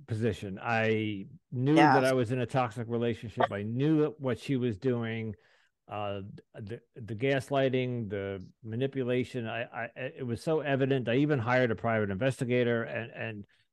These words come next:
Speaker 1: yet I stayed, and because I was
Speaker 2: Yeah.
Speaker 1: scared, uh,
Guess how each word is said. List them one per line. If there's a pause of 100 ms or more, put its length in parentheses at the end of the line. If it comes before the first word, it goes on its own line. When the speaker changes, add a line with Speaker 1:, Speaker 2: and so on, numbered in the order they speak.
(240)
Speaker 1:
yet
I
stayed, (140)
and (280)
because
I
was
Speaker 2:
Yeah.
Speaker 1:
scared, (300)
uh,